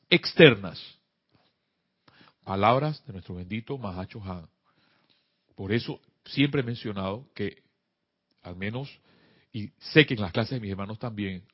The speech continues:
hablamos de que no es cuestión de que dependas de mí. Porque si yo te enseño a depender de mí, no te estoy enseñando lo que aquí nuestro bendito Mahacho Han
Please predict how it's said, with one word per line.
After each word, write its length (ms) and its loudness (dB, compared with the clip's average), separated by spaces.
hablamos 520 -6
de 120 -4
que 220 -6
no 120 -6
es 60 -4
cuestión 320 -4
de 80 -2
que 100 -6
dependas 680 0
de 220 -6
mí. 340 -6
Porque 160 -12
si 80 -4
yo 80 -4
te 80 4
enseño 440 4
a 120 4
depender 400 2
de 100 4
mí, 240 -2
no 200 -4
te 80 -2
estoy 200 -2
enseñando 460 0
lo 140 -2
que 60 -8
aquí 200 -8
nuestro 220 -10
bendito 340 -10
Mahacho 420 -10
Han 220 -2